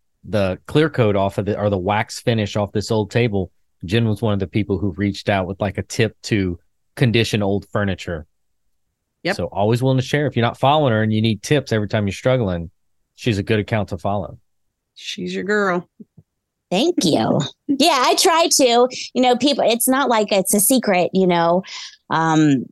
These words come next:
Speaker 3: you know, I'm more than happy to share what color I used or how I did something. I get a lot of messages,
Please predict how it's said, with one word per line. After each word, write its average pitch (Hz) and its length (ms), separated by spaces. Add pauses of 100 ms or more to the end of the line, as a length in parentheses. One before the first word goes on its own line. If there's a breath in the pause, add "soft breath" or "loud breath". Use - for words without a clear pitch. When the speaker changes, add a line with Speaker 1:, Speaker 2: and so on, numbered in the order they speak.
(160)
Speaker 3:
you 220 120
know, 160 160
I'm 185 200
more 196 200
than 185 140
happy 175 340
to 156 100
share 175 400
what 190 220
color 240 320
I 156 140
used 147 760
or 156 280
how 190 220
I 214 120
did 214 240
something. 160 580
I 165 100
get 170 340
a 151 80
lot 175 300
of 190 80
messages, 160 920